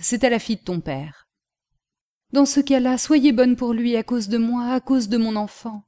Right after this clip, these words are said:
Elle croise les mains pour vous supplier d'être généreuse. Oh mon Dieu, vous le voyez, nous avons plus peur de vous que des autres. » La citoyenne reçut cet aveu comme un compliment et se tourna vers son mari.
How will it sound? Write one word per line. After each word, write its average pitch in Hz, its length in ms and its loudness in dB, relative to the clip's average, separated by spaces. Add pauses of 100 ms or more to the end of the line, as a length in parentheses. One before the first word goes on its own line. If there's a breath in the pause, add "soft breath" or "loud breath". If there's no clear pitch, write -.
(260)
Elle 294 160 2
croise 277 340 2
les 254 80 4
mains 247 260 2
pour 233 160 -2
vous 233 140 -4
supplier 226 500 -6
d'être 208 260 -6
généreuse. 208 720 -6 (100)
Oh 294 180 2
mon 262 180 4
Dieu, 214 260 -4
vous 233 160 -2
le 285 100 2
voyez, 285 440 0
nous 277 200 6
avons 277 200 2
plus 254 160 -2
peur 302 260 0
de 277 60 2
vous 277 260 0
que 277 100 0
des 247 280 0
autres. » 247 520 -6 (1000)
La 208 140 0
citoyenne 247 640 -2
reçut 220 400 -2
cet - 240 -2
aveu 202 400 -2
comme 190 220 -2
un 180 100 0
compliment 185 680 -8 (120)
et 196 120 -2
se - 140 -2
tourna 202 460 -2
vers 185 200 -6
son - 140 -4
mari. 160 440 -8